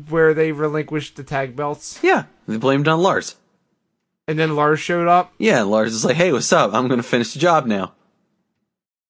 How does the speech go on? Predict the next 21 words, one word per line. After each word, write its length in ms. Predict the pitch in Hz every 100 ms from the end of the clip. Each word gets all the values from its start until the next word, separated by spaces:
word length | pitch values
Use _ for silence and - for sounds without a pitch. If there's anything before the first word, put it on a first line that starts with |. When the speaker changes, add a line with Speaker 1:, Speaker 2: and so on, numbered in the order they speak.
| _ _ _ -
Speaker 1:
So 180 | - 180
here's, 360 | 165 233 285 - - _ _ -
here's 280 | 220 277
what 140 | 370 226
happened. 580 | 185 151 - 110 113 123
So 580 | - 147 147 147 151 - - -
Lars 420 | 151 202 240 262
attacks 680 | 214 214 196 180 - - - _ _
Matt 640 | 147 139 165 156 123 107 _ _
and 220 | 139 139
lays 260 | 147 151 151
him 140 | 151
out. 280 | 139 110 104
Speaker 2:
Mm-hmm. 340 | 113 117 160 233 - _ _ _ _ _ _
Speaker 1:
Then 420 | - 131 196 247 160
Jeff 360 | 190 208 226
is 220 | 202 202 - _ -
in 200 | 196 214
the 80 | 202
ring, 460 | 185 190 160 156 156 - - _ _ _
like, 320 | 175 165 139